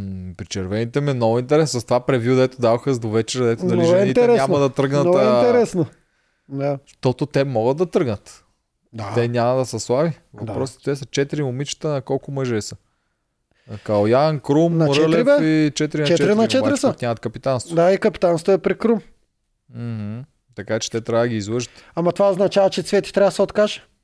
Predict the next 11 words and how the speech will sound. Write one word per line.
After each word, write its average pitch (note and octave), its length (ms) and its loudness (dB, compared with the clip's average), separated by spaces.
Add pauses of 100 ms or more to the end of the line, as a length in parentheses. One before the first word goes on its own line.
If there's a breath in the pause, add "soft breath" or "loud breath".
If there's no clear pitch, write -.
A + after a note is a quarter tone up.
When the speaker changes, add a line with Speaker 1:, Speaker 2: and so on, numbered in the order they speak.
(500)
Speaker 2:
А D3+ 140 0
тя D#3+ 180 0
би D3+ 140 0
ли D#3+ 100 0
се G3+ 100 -2
отказала? G3 460 0 (880)
Speaker 1:
Би A2+ 140 -14
се A2+ 120 -14
отказала. - 400 -18 (520)
Speaker 2:
Да, G#3 200 -2
тя G3 520 -2